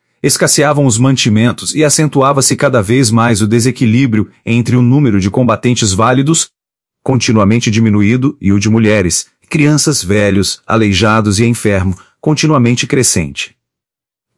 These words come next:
Esta maioria imprestável tomou o movimento dos primeiros e reduziu os recursos.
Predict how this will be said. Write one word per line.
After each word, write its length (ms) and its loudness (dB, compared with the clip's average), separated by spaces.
Esta 240 0
maioria 400 2
imprestável 600 0
tomou 320 0
o 20 0
movimento 540 0
dos 160 -2
primeiros 400 0
e 60 2
reduziu 360 0
os 80 -2
recursos. 720 -6